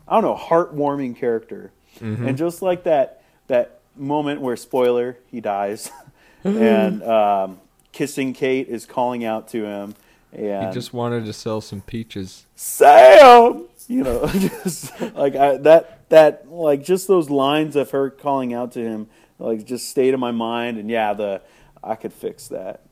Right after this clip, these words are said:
Speaker 1: And, like, going up
Speaker 2: Mm-hmm.
Speaker 1: and
Speaker 2: Right,
Speaker 1: trying to
Speaker 2: right.
Speaker 1: fix all these different things. And,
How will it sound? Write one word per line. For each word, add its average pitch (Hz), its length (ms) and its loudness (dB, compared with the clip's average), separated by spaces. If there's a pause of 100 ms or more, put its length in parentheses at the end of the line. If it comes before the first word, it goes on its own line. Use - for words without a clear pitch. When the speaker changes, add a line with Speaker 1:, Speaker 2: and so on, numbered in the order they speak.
Speaker 1:
And, 98 380 -18 (180)
like, - 520 -14
going 104 300 -8
up 104 140 -4
Speaker 2:
Mm-hmm. 135 340 -4
Speaker 1:
and 156 140 -4
Speaker 2:
Right, 156 320 2
Speaker 1:
trying 107 240 -10
to 101 60 -8
Speaker 2:
right. 147 220 -2
Speaker 1:
fix 92 120 -8
all 113 200 -4
these 113 160 -10
different 113 320 -12
things. 107 460 -10
And, 95 160 -20